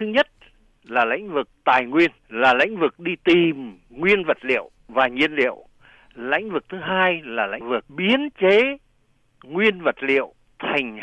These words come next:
hàng hóa sẵn sàng cho tiêu thụ. Và lĩnh vực thứ ba là lĩnh vực làm thế nào để có thể tiêu thụ được những hàng hóa đó. Thì chúng ta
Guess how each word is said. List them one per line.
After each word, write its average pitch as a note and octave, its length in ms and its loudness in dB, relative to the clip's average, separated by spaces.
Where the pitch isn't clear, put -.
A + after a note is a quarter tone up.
hàng A#2 320 0
hóa E3 500 0
sẵn F#3 200 -4
sàng G#2 380 0
cho D3 120 -2
tiêu D3 240 -6
thụ. A#2 220 -4
Và C#3+ 360 2
lĩnh G3 220 0
vực F3+ 200 -2
thứ G3+ 140 -10
ba F#3 380 4
là A#2 160 0
lĩnh D#3+ 340 -2
vực C#3 240 2
làm D3 380 2
thế A3 160 -2
nào D3 400 4
để A#2+ 240 -4
có F#3 200 -4
thể F2+ 100 -8
tiêu A3+ 280 -2
thụ F3+ 180 -4
được C3 280 4
những C#3+ 320 -10
hàng A2 260 -4
hóa A2 160 -2
đó. C#3+ 320 -2
Thì E3+ 120 0
chúng A#3 140 -8
ta A#3 140 0